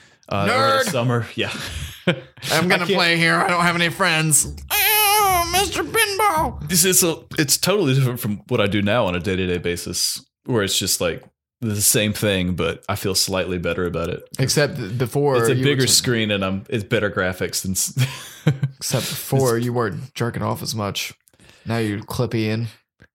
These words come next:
Speaker 2: And hang
Speaker 1: Clip
Speaker 2: out the
Speaker 1: in.
Speaker 2: hole punch. I don't know. I was really stretching for that to tie it together.
Speaker 1: <laughs> You tried to bring it back, but
Speaker 2: I
Speaker 1: yeah.
Speaker 2: did. I did.
Speaker 1: I
Speaker 2: Don't
Speaker 1: think
Speaker 2: call it a comeback.
Speaker 1: <laughs>
Speaker 2: L L Cool J.
Speaker 1: Shit may have sailed. Ryan, uh, speaking of Clippy and things that have kept me up all night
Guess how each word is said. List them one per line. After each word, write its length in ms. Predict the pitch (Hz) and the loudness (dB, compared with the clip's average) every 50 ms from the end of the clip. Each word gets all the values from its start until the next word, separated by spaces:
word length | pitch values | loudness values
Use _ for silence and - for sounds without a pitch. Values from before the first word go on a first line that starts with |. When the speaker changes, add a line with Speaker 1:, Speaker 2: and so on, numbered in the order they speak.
| _ _ _ _ | _ _ _ _
Speaker 2:
And 80 | - - | -4 -2
hang 120 | - 123 110 | 0 0 2
Speaker 1:
Clip 100 | 123 131 | 2 2
Speaker 2:
out 40 | 131 | 2
the 40 | 131 | 2
Speaker 1:
in. 40 | 120 | 2
Speaker 2:
hole 160 | 120 127 123 | 2 2 0
punch. 480 | 120 - - 113 110 110 - - - - - _ - | 0 -2 -2 -2 -2 -2 -4 -6 -8 -10 -14 _ 0
I 80 | 131 143 | 2 2
don't 180 | 147 143 143 | 4 4 2
know. 220 | 135 123 113 117 113 - - - | 2 0 0 -2 -2 -6 -6 -2
I 100 | - 147 | 0 0
was 140 | 156 160 156 | 0 2 2
really 200 | 185 202 185 175 | 2 2 2 2
stretching 420 | 165 - - 202 170 - - 147 | 0 0 2 2 2 2 0 -2
for 100 | 131 127 127 | -2 0 2
that 280 | 131 139 131 110 117 | 2 2 2 0 -2
to 60 | 123 - | -2 0
tie 160 | 131 139 135 | 2 2 2
it 80 | 123 | 2
together. 400 | 95 107 - 127 120 113 110 104 | 0 0 2 2 4 4 2 2
Speaker 1:
<laughs> 20 | - | 0
You 80 | 117 | 0
tried 260 | 117 - 170 180 190 175 | 0 2 2 2 2 2
to 60 | 160 | 2
bring 200 | 139 143 143 135 | 2 2 2 2
it 100 | 127 107 | 2 2
back, 300 | 107 120 135 123 98 90 | 2 4 4 2 2 0
but 60 | 90 147 | 0 0
Speaker 2:
I 20 | |
Speaker 1:
yeah. 40 | 165 170 202 220 214 175 | 2 4 4 4 2 2
Speaker 2:
did. 180 | 139 131 - | 0 -4 -2
I 100 | - 139 | -2 0
did. 360 | 139 147 165 156 135 123 117 107 - - - | 2 2 2 2 2 0 -4 -8 -12 -6 -2
Speaker 1:
I 60 | - | 0
Speaker 2:
Don't 100 | 131 143 | 2 2
Speaker 1:
think 100 | 160 175 | 2 2
Speaker 2:
call 180 | 160 160 156 147 | 2 2 2 2
it 40 | 143 | 2
a 20 | |
comeback. 400 | 131 139 127 117 113 113 110 98 - 143 139 | 0 0 0 0 0 0 0 -2 -2 -2 -2
Speaker 1:
<laughs> 120 | 131 - | -2 -2
Speaker 2:
L 140 | - 127 120 | -2 0 0
L 160 | 123 120 117 | 0 0 -2
Cool 160 | 110 - - 117 | -4 -6 -6 -4
J. 260 | - - 107 117 110 - | -4 -4 -6 -6 -4 -2
Speaker 1:
Shit 260 | - - - 151 127 | 0 2 2 2 2
may 140 | 127 113 107 | 2 4 2
have 120 | 101 92 | 2 2
sailed. 440 | - - 104 98 98 95 92 92 104 113 123 _ _ - - - - - - - - - - | 2 2 2 2 2 2 2 0 -2 -6 -8 _ _ -20 -20 -20 -20 -18 -18 -18 -18 -8 -2
Ryan, 340 | 120 120 123 120 113 110 104 | 0 2 2 4 2 2 0
uh, 580 | - - - 131 135 127 120 113 110 107 101 - - - - | 0 -2 0 2 2 4 4 4 2 2 0 -4 -8 -4 0
speaking 460 | - - - - 185 185 - 135 117 | 2 2 2 2 2 2 2 2 2
of 180 | 110 101 90 - | 2 2 0 -4
Clippy 440 | - - 135 123 113 - 107 101 95 | -4 -2 0 0 2 2 2 2 2
and 160 | 98 98 95 | 2 0 0
things 280 | - 117 107 104 104 101 | 2 2 2 2 2 2
that 80 | - 92 | 2 0
have 100 | 92 - | 0 0
kept 220 | - - 101 - | 0 -2 0 0
me 100 | 98 92 | 2 2
up 180 | 90 90 90 - | 2 2 0 0
all 120 | 90 87 | 0 0
night 320 | 87 87 90 87 87 82 | 2 2 2 0 0 -2